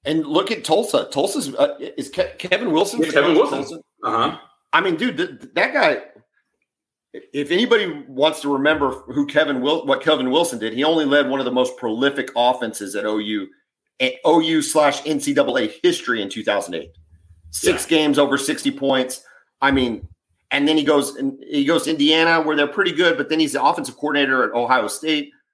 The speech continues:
Speaker 1: where, again, they just throw up a ton of points. The guy knows how to coach offense. The guy knows how to coach football. Tulsa's gonna, Tulsa will put up points, too. I think these are perfect tests, Tulsa and S M U,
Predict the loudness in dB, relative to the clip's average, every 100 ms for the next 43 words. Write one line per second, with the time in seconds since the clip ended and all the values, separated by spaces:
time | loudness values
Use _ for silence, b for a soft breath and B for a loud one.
0 | b -2 0 2 2 2 2 0 -4 -4
1 | 0 2 0 -6 -4 -4 -2 -2 -2 -4
2 | b b -6 2 2 2 0 0 0 0
3 | -2 0 -2 -2 -2 -6 -6 -2 0 2
4 | 0 -2 -6 -10 -10 -10 -4 -2 -2 -6
5 | b b b -2 0 0 -2 0 0 0
6 | -8 _ -6 2 4 4 0 0 2 0
7 | 2 -2 -2 -4 -2 -2 -2 b b b
8 | -2 0 0 -6 -4 -4 -6 -8 -2 4
9 | 4 2 -4 -6 -6 -4 -4 -10 -12 -20
10 | _ _ _ _ -2 0 2 0 2 2
11 | 0 -2 -2 -2